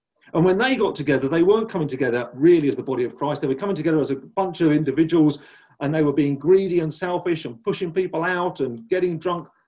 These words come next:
This was not the body of Christ. And Paul knew that actually, when we tell that story of Jesus' death and resurrection, the story that Jesus told us to do,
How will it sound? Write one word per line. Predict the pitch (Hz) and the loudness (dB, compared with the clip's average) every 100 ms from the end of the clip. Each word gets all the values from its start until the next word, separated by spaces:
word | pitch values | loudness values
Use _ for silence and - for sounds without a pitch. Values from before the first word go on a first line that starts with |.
| _ | _
This | - 240 | -14 -8
was | 185 151 | -6 -6
not | 131 | -10
the | 120 | -12
body | 127 113 117 | -12 -8 -10
of | - | -10
Christ. | 120 107 - _ _ _ _ _ _ _ - | -18 -18 -20 _ _ _ _ _ _ _ -16
And | 123 | -16
Paul | - 247 254 | -2 0 2
knew | 220 190 127 | 6 6 6
that | 127 - | 0 -2
actually, | 180 - - 139 131 _ _ 135 | -4 -4 -2 -2 -4 _ _ -2
when | 143 208 247 247 226 | 0 2 0 -4 -4
we | 226 220 | -4 -6
tell | 202 - 180 180 160 | -10 -6 -4 -2 -2
that | 156 - | -4 -8
story | - - 151 135 101 98 - | -8 -2 0 0 -4 -12 -16
of | 120 107 | -16 -8
Jesus' | - 185 185 156 151 127 - | -4 -2 -2 -8 -8 -10 -8
death | - 170 160 | -6 -6 -6
and | 147 139 | -6 -2
resurrection, | 135 127 127 - - 110 _ _ _ _ _ _ _ _ | -2 -2 -6 -8 -16 -18 _ _ _ _ _ _ _ _
the | 143 | -10
story | - 226 247 240 | -2 0 2 2
that | 220 156 | 2 0
Jesus | 226 226 165 143 | -2 0 0 -2
told | - 170 165 | 0 4 6
us | 156 - | 4 2
to | 147 | 0
do, | 151 117 101 | 2 2 -2